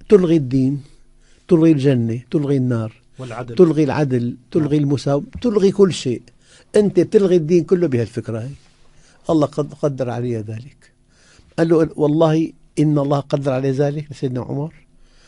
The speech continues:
Speaker 1: فقال: "أقيموا عليه الحد مرتين"، مرة لأنه افتر-، مرة لأنه شرب الخمر،
Speaker 2: الله يفتح عليك يا دكتور.
Speaker 1: ومرة لأنه افترى على الله.
Speaker 2: الله يفتح عليكم يا دكتور.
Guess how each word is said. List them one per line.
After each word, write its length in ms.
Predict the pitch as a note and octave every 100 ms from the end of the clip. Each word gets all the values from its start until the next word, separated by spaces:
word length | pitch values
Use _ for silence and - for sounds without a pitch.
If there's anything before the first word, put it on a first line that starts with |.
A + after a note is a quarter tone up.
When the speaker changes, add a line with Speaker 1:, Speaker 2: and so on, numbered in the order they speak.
| _ _
Speaker 1:
فقال: 460 | - A#2 C#3 C#3
"أقيموا 640 | B2+ B2+ - C3+ B2 A#2 B2
عليه 320 | A#2 B2+ G#2
الحد 400 | G#2 - A#2 A2
مرتين"، 640 | G#2 A2 G#2 - A2+ G2+ F#2 _ _ _ _ _ _ _ D3
مرة 160 | D3+
لأنه 420 | C3+ C3+ B2+ C3 A#2+
افتر-، 340 | A#2 - C3+ -
مرة 240 | B2+ C#3+
لأنه 460 | C#3 B2+ C3+ B2 A#2
شرب 300 | C#3 C3 B2+
الخمر، 380 | - C#3+ D#3+ F3+ - -
Speaker 2:
الله 120 | C3
يفتح 200 | - -
عليك 220 | A#2+ A#2
يا 60 | A2
دكتور. 200 | - B2
Speaker 1:
ومرة 120 | C3
لأنه 280 | C3 B2+ B2
افترى 300 | - C3 A2
على 200 | G#2 G2+
الله. 200 | G2 F#2+ -
Speaker 2:
الله 140 | B2
يفتح 160 | A#2+ -
عليكم 200 | A#2 -
يا 60 | A2+
دكتور. 260 | - B2